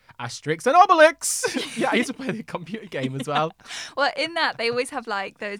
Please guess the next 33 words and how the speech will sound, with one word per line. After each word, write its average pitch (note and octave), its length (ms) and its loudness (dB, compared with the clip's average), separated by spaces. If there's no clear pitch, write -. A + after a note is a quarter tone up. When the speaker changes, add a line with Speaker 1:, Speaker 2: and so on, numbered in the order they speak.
Speaker 2:
big G#3 200 -8
egg G#3 200 -4
timers, D3+ 560 -16
you G3 100 -12
know, F#3+ 100 -8
like, F#3 200 -10
sand G3 480 -12
clocks. - 460 -16
That's - 260 -6
what - 120 -10
they F#3 100 -8
use F3+ 220 -14
as E3+ 120 -18
their D#3+ 220 -10
Speaker 1:
Well, G3+ 80 -4
that's - 160 -2
Speaker 2:
clocks. - 80 -12
Speaker 1:
time, G3+ 300 0
but, D3 60 -6
like, D3 120 -6
when F3+ 280 -4
did, D#3+ 160 -6
so F3 220 -6
it E3 100 -8
was D#3 140 -8
before F3 380 -6
that. A2+ 220 -10
So, - 120 -10
like, C3+ 200 -10
Speaker 2:
Oh, F4 160 -4
yeah. C4 240 -4
Speaker 1:
'cause G3+ 200 -6
time G#3 400 -2